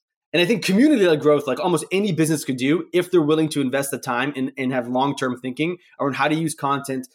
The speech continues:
how to use education, how to use brand building, how to use media formats to do this. Then it's a matter of saying, <sighs> "Okay, well, if I have a free product,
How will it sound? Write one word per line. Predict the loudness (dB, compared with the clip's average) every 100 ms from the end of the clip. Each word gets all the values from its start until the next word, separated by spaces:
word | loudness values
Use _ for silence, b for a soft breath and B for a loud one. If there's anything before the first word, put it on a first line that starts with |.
| _ -4
how | 0
to | 0
use | 0
education, | -2 -2 -2 -2 -4 -10 b _
how | -2
to | 0
use | 0 -2
brand | -2 -4 -2
building, | -2 -2 -2 -4 -6 b b -6
how | -2
to | 0
use | 0 0
media | 0 0 0
formats | 0 0 0 -2 -6
to | -10
do | -6 0
this. | 0 0 -6 -12 _ _ _
Then | 0
it's | 2
a | 2
matter | 2 2
of | 2
saying, | 2 2 0 -6 B
<sighs> | B -4
"Okay, | 0 0 -2 -6 _
well, | 0 2
if | 0
I |
have | -2 -2
a | -2
free | -4 -4
product, | -4 -6 -6 -8 -16